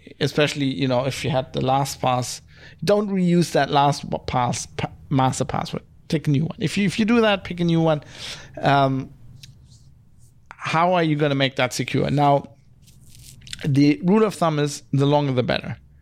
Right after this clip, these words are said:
Uh, make it a passphrase,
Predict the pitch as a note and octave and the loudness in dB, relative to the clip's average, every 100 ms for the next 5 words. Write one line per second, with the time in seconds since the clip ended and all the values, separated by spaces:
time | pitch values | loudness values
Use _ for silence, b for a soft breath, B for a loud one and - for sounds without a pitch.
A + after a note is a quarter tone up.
0 | b b b b b - - C#3 C3 C3 | b b b b b -20 -4 0 4 4
1 | B2+ - - _ _ _ - D3+ D3+ D3+ | 2 0 -10 _ _ _ 0 0 2 -2
2 | C#3+ C#3+ C3 - C3+ B2+ - - | -2 -2 -2 -2 -2 -2 -4 -12